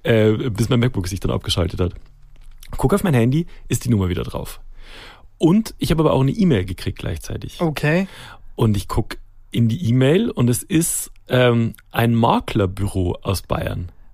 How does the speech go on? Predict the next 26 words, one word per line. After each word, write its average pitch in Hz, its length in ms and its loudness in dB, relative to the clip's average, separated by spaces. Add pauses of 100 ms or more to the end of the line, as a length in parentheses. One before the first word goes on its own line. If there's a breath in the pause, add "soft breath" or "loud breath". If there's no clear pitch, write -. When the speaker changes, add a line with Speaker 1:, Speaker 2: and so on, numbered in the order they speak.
(120)
Speaker 2:
Okay. 143 580 -2 (120)
Speaker 1:
Und 208 60 4
ich - 40 2
so 95 80 0
dachte 87 300 -2
so, 90 100 -2
okay, 107 400 0 (240)
ich - 140 -4
mach 117 160 2
die - 160 -4
E-Mail 113 180 2
auf, 139 300 2
lese 156 200 2
sie - 100 -8
durch 175 220 2
und 135 120 0
sehe 151 180 0
unten 202 320 2
schon, 175 240 0
oh, 127 180 2
das 92 160 -2
ist - 180 -6
die 127 40 0
Nummer, 143 240 2
die 104 100 -2
mich 113 220 -2